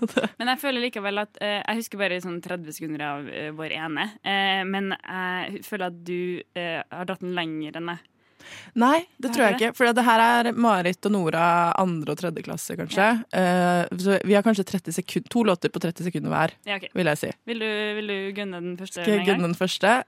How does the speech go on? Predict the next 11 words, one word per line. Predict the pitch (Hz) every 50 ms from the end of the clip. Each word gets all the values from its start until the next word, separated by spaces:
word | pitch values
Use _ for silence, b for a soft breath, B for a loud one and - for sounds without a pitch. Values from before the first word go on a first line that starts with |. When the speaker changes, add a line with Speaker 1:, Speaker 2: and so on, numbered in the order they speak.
| - -
Speaker 2:
Eh, | 202 190 190 190 185 185 185 180 180 180 _ -
den | 185 - 196 208 220 254 247
igjen, | - 226 226 233 262 277 - - -
ikke | 302 254 - 208 -
tenk | - 226 214 208 208 -
koffert | - 165 - - 233 254
da. | - 185 175 - _ b b b b b b b b b
Eh, | - 190 190 190 185 180 180 180 180 180 180 -
men | 196 202 208 202
den | 202 196
heter, | 214 220 196 175 _ - - 170 175 -